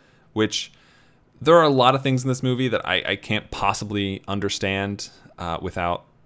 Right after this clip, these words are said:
a detailed <laughs> understanding of, of what, uh, Indian culture is and, and religion and, and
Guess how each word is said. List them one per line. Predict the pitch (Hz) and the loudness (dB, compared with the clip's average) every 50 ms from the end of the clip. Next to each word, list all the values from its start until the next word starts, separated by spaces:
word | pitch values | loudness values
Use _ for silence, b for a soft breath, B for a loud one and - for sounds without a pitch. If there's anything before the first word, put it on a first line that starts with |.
| _ _ _ _ _ _ _ _ _ _ _ _ _ _ _ - | _ _ _ _ _ _ _ _ _ _ _ _ _ _ _ -12
a | 95 | -10
detailed | 90 87 - 92 90 87 - - 95 87 87 92 - - | -10 -8 -6 -6 -6 -6 -4 -2 -2 0 0 -2 -4 -6
<laughs> | |
understanding | - 104 98 85 107 - - 107 87 87 87 87 90 - - - | -8 -8 -6 -6 -8 -6 -4 -2 -2 -2 -2 -4 -6 -8 -8 -8
of, | 85 82 - | -8 -8 -8
of | - 85 82 95 95 | -10 -10 -10 -10 -8
what, | 85 80 80 82 - - - b b b b b b b b b b _ _ _ - | -6 -4 -2 -4 -4 -6 -12 b b b b b b b b b b _ _ _ -16
uh, | - 85 - - | -16 -14 -10 -8
Indian | 95 92 87 87 87 87 | -6 -4 -4 -4 -4 -6
culture | - - 107 113 110 - 123 107 - | -4 -4 -4 -4 -4 -4 -8 -6 -2
is | 107 101 101 98 98 98 92 85 | 0 0 2 2 0 -2 -4 -6
and, | 87 80 | -8 -10
and | - - 82 82 80 80 80 | -8 -8 -8 -8 -8 -8 -6
religion | 87 92 92 98 101 90 90 92 90 87 87 87 | -6 -4 -2 -2 -4 -4 -4 -4 -4 -4 -4 -4
and, | 82 82 80 | -6 -6 -6
and | 78 78 82 80 78 - 73 | -8 -10 -10 -10 -10 -12 -14